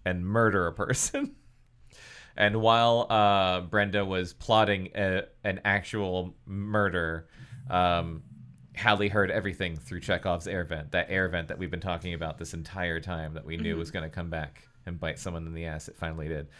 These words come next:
Speaker 1: So where we last left everybody, um, Brenda went into her bedroom and Hallie was sitting on her bed and said, "Come in, Brenda. I've been waiting for you." So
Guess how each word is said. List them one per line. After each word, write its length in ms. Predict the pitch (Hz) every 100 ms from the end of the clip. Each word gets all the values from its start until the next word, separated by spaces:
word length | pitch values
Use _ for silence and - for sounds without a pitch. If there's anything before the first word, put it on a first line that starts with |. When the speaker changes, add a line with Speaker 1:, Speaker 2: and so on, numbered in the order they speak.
| - -
Speaker 1:
So 260 | - 131
where 160 | 113 127
we 140 | 127
last 460 | 113 123 180 214 -
left 380 | 127 180 - -
everybody, 720 | 82 78 82 78 76 87 127 _ _ _ _ _ _
um, 420 | 98 98 90 85 85 _ _ _ _ _ _
Brenda 220 | 123 151
went 140 | 156 139
into 140 | 113
her 100 | 101
bedroom 340 | 85 117 113 87
and 100 | 80
Hallie 360 | 98 110 113
was 120 | 98
sitting 280 | - 104 98
on 80 | 87
her 60 | 82
bed 280 | 101 98 -
and 180 | 92 82
said, 440 | - 95 85 73 - - - -
"Come 180 | 110 95
in, 140 | 113
Brenda. 480 | 95 82 82 76 71 - _ _ _
I've 220 | 95 92
been 200 | 87 80
waiting 300 | 85 92 82
for 240 | 76 78 71
you." 280 | 64 67 76 - _ _ _ _ _ _ _ _ _ _ _ _ _ _ _ - - - - _ _ _ _ _ _ -
So 540 | - 143 127 123 -